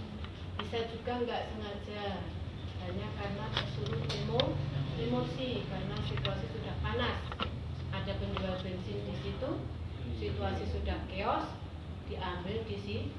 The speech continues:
sini. Yang ketiga, bisa jadi ada penumpang gelap di dalam de-, demo yang masuk ke lokasi dan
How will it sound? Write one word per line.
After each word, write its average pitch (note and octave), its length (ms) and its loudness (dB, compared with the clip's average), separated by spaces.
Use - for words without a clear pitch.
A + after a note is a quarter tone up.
sini. - 320 -2
Yang G#3+ 240 0
ketiga, B3+ 560 6
bisa G3 320 -2
jadi G3 340 -2
ada G3 240 -4
penumpang F#3 560 -2
gelap F#3+ 560 0
di F#3 160 -4
dalam F#3+ 400 -2
de-, G#3+ 320 2
demo B2 560 0
yang E3+ 160 -4
masuk F#3+ 460 0
ke G#3 80 -4
lokasi F#3+ 560 -2
dan F#3 160 -6